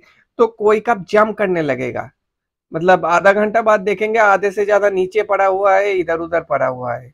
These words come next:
ठीक है, तो अभी जो कोई कप छोड़ रहे हैं देखिए नेट में कुछ अटक गया है, देखिए। ठीक है, नेट को मैंने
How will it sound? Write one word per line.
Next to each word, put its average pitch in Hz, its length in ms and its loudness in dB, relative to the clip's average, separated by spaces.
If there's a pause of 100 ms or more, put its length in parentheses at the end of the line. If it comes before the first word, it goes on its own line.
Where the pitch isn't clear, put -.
(760)
ठीक 180 160 -4
है, 160 120 -2 (380)
तो 202 60 2
अभी 196 260 4
जो 262 160 0
कोई 214 240 0
कप 247 260 0
छोड़ 226 280 -2
रहे 247 140 2
हैं 247 160 0
देखिए 214 340 0
नेट 214 540 0
में 233 400 -2 (340)
कुछ 247 160 -6
अटक 214 260 0
गया 170 280 0
है, 123 200 -6 (240)
देखिए। 196 420 -6 (1200)
ठीक 214 160 -6
है, 160 160 0 (100)
नेट 180 440 0
को 233 520 2 (640)
मैंने 170 380 0